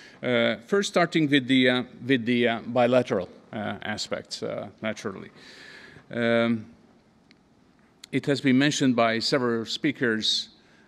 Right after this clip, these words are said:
uh, that, uh, up until now, since the time the first E U missions and operations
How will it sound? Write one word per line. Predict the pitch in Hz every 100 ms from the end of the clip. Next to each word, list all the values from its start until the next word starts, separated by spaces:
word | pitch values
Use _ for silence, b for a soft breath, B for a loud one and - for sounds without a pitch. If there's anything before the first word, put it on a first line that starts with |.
| -
uh, | 113 107 107 107
that, | 110 110 110 - -
uh, | 120 -
up | 139 -
until | 127 127 139 139
now, | 117
since | 117 - 117
the | 117
time | - 127 127
the | 110
first | - 139 127 - -
E | 143 131
U | 123
missions | 113 127 131 110
and | 113
operations | 120 123 117 120 117 117 104 - -